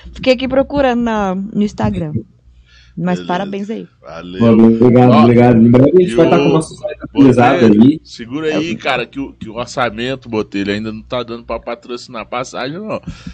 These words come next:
Speaker 2: Você achar uma passagem aí de cem reais? <laughs> O orçamento aqui ainda não tá dando, não. Diegão, então, cara, dá o seu, seu abraço final aí pra galera,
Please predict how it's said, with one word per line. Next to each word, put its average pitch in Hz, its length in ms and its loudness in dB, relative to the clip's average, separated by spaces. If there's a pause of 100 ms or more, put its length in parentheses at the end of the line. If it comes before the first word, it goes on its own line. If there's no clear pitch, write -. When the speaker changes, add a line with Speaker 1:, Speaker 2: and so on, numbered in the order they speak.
(140)
Speaker 2:
Você - 140 -14
achar 151 300 0
uma 156 80 0
passagem 139 500 -2
aí 139 80 -4
de 135 100 -16
cem 139 220 -6
reais? 135 640 -4 (640)
<laughs> 113 80 -16 (1040)
O 98 80 -16
orçamento 110 560 -8
aqui 117 180 -10
ainda 117 140 -12
não 120 120 -18
tá 120 120 -6
dando, 127 240 -8
não. 92 180 -8 (360)
Diegão, 156 480 0 (340)
então, 165 320 -4
cara, 151 300 2
dá 127 400 -2
o 180 80 0
seu, 170 480 0 (180)
seu 131 240 -8 (960)
abraço 101 500 -6
final 104 340 -8
aí 104 100 -6
pra 98 160 -8
galera, 98 600 -4